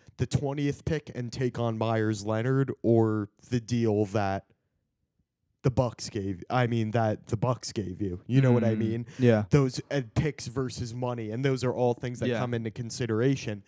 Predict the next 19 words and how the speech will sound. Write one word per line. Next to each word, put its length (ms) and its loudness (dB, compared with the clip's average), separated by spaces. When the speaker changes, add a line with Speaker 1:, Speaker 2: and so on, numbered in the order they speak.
Speaker 2:
Mm-hmm. 340 4
Speaker 1:
So, 680 -4
and 100 -2
I 120 -2
think 380 -8
that 400 -4
you 200 -2
can 260 -6
look 180 -2
at 140 -12
this, 220 -4
and 180 -4
this 180 -4
is 60 -10
kind 240 -6
of 100 -8
something 420 -4
we've 420 0
come, 520 -4